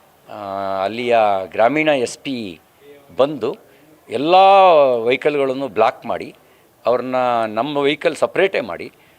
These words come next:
ಆಮೇಲೆ ಅವರನ್ನು ಫೋರ್ಸಿಬಲಿ ಎಳೆದು ಹಾಕಿದ್ರು. ಇದು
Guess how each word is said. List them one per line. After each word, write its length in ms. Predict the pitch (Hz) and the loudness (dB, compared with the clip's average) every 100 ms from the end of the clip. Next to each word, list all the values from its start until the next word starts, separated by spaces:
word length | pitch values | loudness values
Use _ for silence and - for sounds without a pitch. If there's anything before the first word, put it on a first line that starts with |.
| _ | _
ಆಮೇಲೆ 280 | - 185 202 | -4 0 2
ಅವರನ್ನು 300 | 143 127 151 | 0 -2 -6
ಫೋರ್ಸಿಬಲಿ 560 | 160 226 226 240 214 202 | -2 -2 -2 -2 -2 0
ಎಳೆದು 220 | 117 95 | 0 -2
ಹಾಕಿದ್ರು. 440 | 90 - 82 90 _ _ _ _ _ _ _ _ | -6 -14 -18 -20 _ _ _ _ _ _ _ _
ಇದು 500 | 107 110 - - | -10 -8 -10 -16